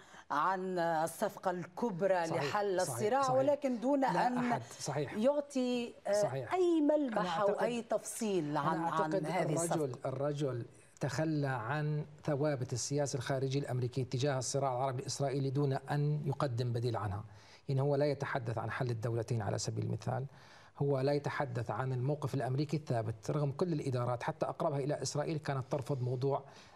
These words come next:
Speaker 2: الاست-، الاستيطان أو شرعنة الاستيطان. يعني، آه، نلاحظ في هذا الرجل بأنه كل ما سبق هو، هو يعتبر أنه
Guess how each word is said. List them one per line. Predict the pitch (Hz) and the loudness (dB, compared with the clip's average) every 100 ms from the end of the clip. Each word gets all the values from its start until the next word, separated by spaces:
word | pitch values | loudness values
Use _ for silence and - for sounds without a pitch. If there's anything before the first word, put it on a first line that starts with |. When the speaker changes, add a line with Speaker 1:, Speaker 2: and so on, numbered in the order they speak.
| - | -6
Speaker 2:
الاست-، | 139 135 - 160 | -4 -4 -4 -4
الاستيطان | 135 - 143 - 135 123 | -4 0 -2 0 -2 -2
أو | 135 | -4
شرعنة | 117 120 127 143 | -2 -2 0 -2
الاستيطان. | 127 - 127 127 - 117 120 - - - - - | -4 -4 -4 -4 -2 -4 -4 -12 -18 -20 -20 -4
يعني، | 156 131 135 131 123 120 - - - | -2 0 0 0 0 -2 -4 -10 -6
آه، | 120 - - - 156 | -6 -6 -12 -8 -2
نلاحظ | 147 156 185 185 | 0 2 0 -2
في | - 147 | -4 -2
هذا | 123 139 131 | -2 -2 -2
الرجل | 120 120 120 | -4 -4 -4
بأنه | 113 123 156 156 147 143 143 - - - | -4 -4 -2 0 2 0 -2 -6 -18 -6
كل | - 214 | -2 0
ما | 175 143 | 0 0
سبق | - 151 147 147 - - | -2 0 -2 -4 -12 -10
هو، | 123 147 139 143 - | -4 0 0 -4 -4
هو | 151 151 | 0 2
يعتبر | 139 139 156 147 - | 0 0 0 0 -2
أنه | 156 151 151 147 | -2 0 -2 -4